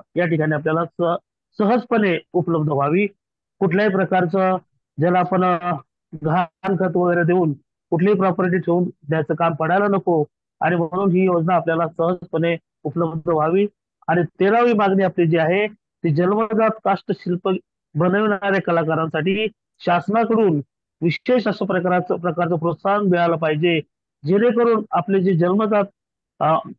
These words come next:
वृद्ध झालेले आहेत, म्हातारे झालेले आहेत, या क-, कलाकारांना, अ, शासनाकडून आपल्याला निश्चितपणे काही ना काही त्यांना monthly stipend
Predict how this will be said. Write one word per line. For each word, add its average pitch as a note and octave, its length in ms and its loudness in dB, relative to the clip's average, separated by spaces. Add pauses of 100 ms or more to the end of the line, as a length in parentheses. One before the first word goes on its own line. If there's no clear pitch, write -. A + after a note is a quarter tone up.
(120)
वृद्ध G3 320 2
झालेले G3 400 2
आहेत, E3 220 2 (140)
म्हातारे F#3 380 0
झालेले F3 320 2
आहेत, D#3 200 2 (480)
या F#3+ 300 2 (140)
क-, F3 280 0
कलाकारांना, F#3+ 720 2 (540)
अ, D#3 220 2
शासनाकडून A3 640 2
आपल्याला F#3 440 2 (320)
निश्चितपणे F#3+ 520 -2
काही F3 200 0
ना F3+ 120 2
काही F3 360 0 (360)
त्यांना F3+ 460 2 (140)
monthly F3 380 0
stipend F#3+ 480 0